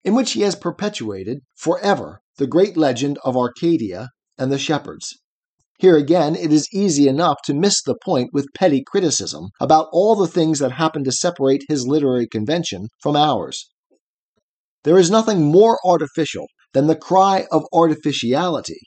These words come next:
as directed against the old pastoral poetry. We have entirely missed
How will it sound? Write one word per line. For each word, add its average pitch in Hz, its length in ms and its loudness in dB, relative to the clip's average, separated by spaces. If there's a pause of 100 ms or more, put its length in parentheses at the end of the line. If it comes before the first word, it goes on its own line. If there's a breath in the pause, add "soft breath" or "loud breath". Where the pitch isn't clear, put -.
(120)
as 143 160 -2
directed 160 720 2
against 147 400 -2
the 131 200 -4
old 165 320 4
pastoral 135 560 -4
poetry. 107 540 -2 (680)
We 226 200 2
have 190 160 2
entirely 156 580 2
missed 139 460 -2